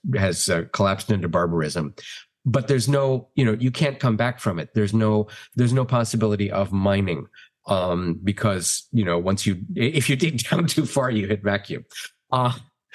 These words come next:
so, um, it, it's an adventure story. It's an adventure story. It's a travelogue. Um, there's, uh, there's politics, there's interspecies conflict, um, and Larry Niven's aliens are the best.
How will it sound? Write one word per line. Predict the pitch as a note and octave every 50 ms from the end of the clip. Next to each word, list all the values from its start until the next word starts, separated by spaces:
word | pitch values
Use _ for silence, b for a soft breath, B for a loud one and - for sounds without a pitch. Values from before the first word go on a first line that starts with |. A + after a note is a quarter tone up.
| B B B B B
so, | - - - C3+ B2 B2 B2 A#2 A2+ - -
um, | B2 B2 A#2+ A#2 A2+ A#2 - _
it, | - F#3+ G#3+ G#3
it's | A#3+ A#3 -
an | C4+ B3+
adventure | B3 G3+ D#3 C3 B2 A#2+ - - A2
story. | F#2+ - - F2 C#2+ C#2
It's | D#2 A2 A2 -
an | C3+ A#2+
adventure | A#2+ G#2+ C3 C#3+ C#3 - D#3+
story. | - - - B2+ A#2 A2+
It's | A2+ G#2 -
a | G#2
travelogue. | - - - A2 G#2+ G2+ G#2+ G2+ G2 F#2+ F#2+ F2+ E2+ - B B B B B B -
Um, | - G#2+ G2+ G2 F#2+ F#2 F#2+ F#2+ A2+
there's, | A2+ G#2 F#2+ F#2+ G2+ G2+ G2+ G2 G2 G2 - - - - -
uh, | - F#2+ E2+ E2 E2 E2
there's | G#2+ G2 F#2 -
politics, | - - C3 B2+ B2+ B2+ - B2 A#2 G#2 - - -
there's | G#2+ G2 F#2 F2 -
interspecies | - A#2 A2 G#2 A2 G#2 - - G#2+ G2+ - G#2 F2 -
conflict, | - G2 F#2 F2 E2+ - F3+ - - - - B B B B B B B -
um, | A#2+ G#2+ G2 F#2 F#2 F2 F2 E2+ -
and | - A2 G2+ F#2+ G2 G#2
Larry | A2+ C#3 D3+ D3
Niven's | C3+ A#2+ A#2+ A2 A2 G#2 G2 F#2+ -
aliens | - F2+ F2+ - E2 D#2 D2+ C#2 -
are | D2+
the | C#2 D2
best. | B1+ - C2+ - - - - - -